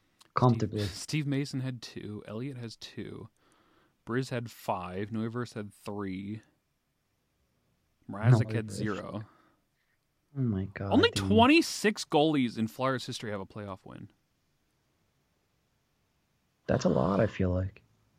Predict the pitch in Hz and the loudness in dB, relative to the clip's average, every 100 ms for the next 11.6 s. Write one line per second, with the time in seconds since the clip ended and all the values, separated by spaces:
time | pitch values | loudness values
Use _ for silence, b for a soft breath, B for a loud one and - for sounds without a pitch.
0 | _ _ _ _ _ _ - - 240 131 | _ _ _ _ _ _ -18 -8 -6 -6
1 | - _ _ _ _ _ - 196 156 147 | -8 _ _ _ _ _ -2 4 6 6
2 | - 165 - - 127 - 208 247 131 139 | 2 0 4 6 6 8 8 6 8 6
3 | 175 226 220 233 190 208 262 339 339 - | 8 6 4 2 2 2 2 0 -4 -10
4 | _ _ _ _ _ _ _ _ _ _ | _ _ _ _ _ _ _ _ _ _
5 | _ - 165 147 139 151 165 143 147 131 | _ 4 6 6 8 10 10 8 6 4
6 | 147 135 117 113 110 107 113 113 107 104 | 0 2 2 2 4 2 0 0 0 0
7 | 110 110 101 - 107 110 92 98 95 95 | 0 0 -2 4 6 8 6 2 2 2
8 | 101 104 - 110 107 104 - _ _ _ | 0 0 2 4 4 0 -12 _ _ _
9 | b b b b b 180 185 175 165 151 | b b b b b -4 -2 -2 -4 -6
10 | 135 _ _ _ _ _ - 147 123 - | -8 _ _ _ _ _ -14 -12 -12 -12
11 | 113 143 170 131 101 | -10 -6 -4 -4 -6